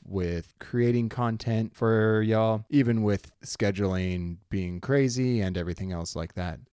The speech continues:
It is my goal to keep this podcast ad-free and free for everybody to listen to. And I am able to do that thanks to the very generous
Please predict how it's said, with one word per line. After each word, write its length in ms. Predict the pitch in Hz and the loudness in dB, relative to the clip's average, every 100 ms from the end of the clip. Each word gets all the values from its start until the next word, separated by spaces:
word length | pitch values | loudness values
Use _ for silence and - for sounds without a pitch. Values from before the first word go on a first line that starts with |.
| _ | _
It 120 | 151 139 | 2 4
is 260 | 143 131 - | 4 2 -4
my 220 | 120 127 | 0 2
goal 400 | 120 101 95 101 - | 2 2 2 -4 -8
to 80 | - | -6
keep 340 | 113 101 - 95 | -4 -4 -4 -2
this 180 | 117 | 0
podcast 680 | - 110 98 - 98 90 - 95 | 0 -2 -2 -4 -4 -4 -6 -6
ad-free 600 | 101 123 - 98 104 - - | -6 -6 -4 -2 -4 -10 -8
and 400 | 92 85 85 - | -6 -4 -6 -2
free 220 | 120 120 | 0 0
for 140 | 127 | 2
everybody 440 | 120 117 113 113 113 | 2 2 0 0 0
to 100 | 107 | -2
listen 320 | 120 - 104 | -2 -4 -6
to. 280 | - 85 87 _ _ 120 | -6 -8 -10 _ _ 0
And 200 | 120 117 | 4 6
I 420 | 113 110 110 - 120 | 6 4 2 0 0
am 180 | 117 117 | 0 0
able 240 | 135 147 | 0 0
to 80 | 110 | 0
do 180 | 101 139 | 0 -2
that 260 | 92 87 - | -2 -6 -4
thanks 440 | 135 127 - - | -4 -4 -6 -8
to 200 | - 117 | -2 0
the 480 | 98 104 104 98 101 | 2 2 2 0 -2
very 680 | 95 104 120 143 139 107 92 87 | -6 -2 4 6 6 4 0 -6
generous 880 | 95 104 107 104 90 87 - - | -6 -2 0 0 -2 -4 -6 -8